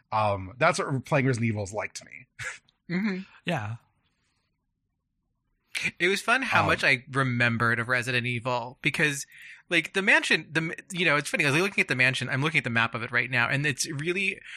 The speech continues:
Speaker 2: amusing the way it actually lines up, like, correctly. You know, it's not one of those, "Oh, the map is, like, you know,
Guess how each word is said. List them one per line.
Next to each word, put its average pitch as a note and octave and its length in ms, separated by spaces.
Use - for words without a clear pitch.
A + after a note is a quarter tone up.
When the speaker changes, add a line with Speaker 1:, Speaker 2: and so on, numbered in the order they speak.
Speaker 2:
amusing C#3 540
the B2+ 80
way A#2+ 280
it B2 60
actually A#2+ 300
lines A#2 380
up, A#2+ 240
like, - 240
correctly. D#3 800
You D#3 80
know, D3 140
it's D3 160
not C#3 220
one D3+ 120
of C3+ 140
those, B2 580
"Oh, D3 380
the C#3+ 140
map B2+ 520
is, C3+ 420
like, B2 380
you C3 100
know, A#2 280